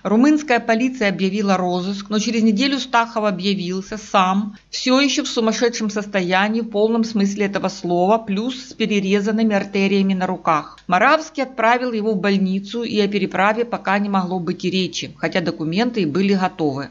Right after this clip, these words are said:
Доктор Шевчук, видя всё это, с помощью представителя украинского консульства Василия Поплавского достал документ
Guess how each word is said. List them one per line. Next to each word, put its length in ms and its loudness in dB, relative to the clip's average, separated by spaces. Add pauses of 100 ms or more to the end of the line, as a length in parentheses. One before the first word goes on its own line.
(120)
Доктор 420 0
Шевчук, 600 -6
видя 340 -2
всё 300 -2
это, 320 -2
с 80 -14
помощью 480 0
представителя 600 0
украинского 680 -2
консульства 640 -4
Василия 400 -2
Поплавского 680 -2
достал 440 0
документ 680 -2